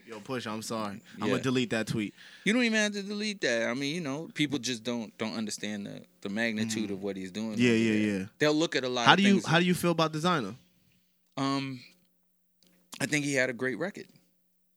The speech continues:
Speaker 2: And I think that if he has a bunch more great records, he can be around for a while. And I think, um, in the, in the microwave world that we live in, I mean, pfft, anybody can have a great record.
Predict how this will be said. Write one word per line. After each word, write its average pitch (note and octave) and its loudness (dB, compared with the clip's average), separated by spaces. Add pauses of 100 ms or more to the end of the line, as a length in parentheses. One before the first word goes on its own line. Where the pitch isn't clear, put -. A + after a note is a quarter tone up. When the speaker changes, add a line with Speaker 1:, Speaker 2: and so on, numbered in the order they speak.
(260)
Speaker 2:
And A#2 0
I A2+ -2
think A#2+ -4
that G#2+ -2
if A2 -2
he A#2 -2
has A2+ 0
a A2+ -6
bunch G#2+ -6
more A2 -8
great G#2+ -8
records, A2+ -8
he A#2 -4
can A2 -10
be A2 -6
around B2+ -8
for - -12
a G2 -12
while. E2+ -16 (1160)
And C#3 2
I D3+ 2
think, F3+ -6
um, C3+ -6 (640)
in C3+ 0
the, C#3+ -2
in D3 0
the C3+ 0
microwave C#3 0
world C3 -2
that A2+ -4
we A2+ -4
live B2+ 0
in, F#2+ -6 (880)
I G#2+ -8
mean, A2+ -4 (960)
pfft, - -8 (720)
anybody F#3+ 2
can C3 -4
have B2 -4
a A2 -4
great G2+ -4
record. B2 -4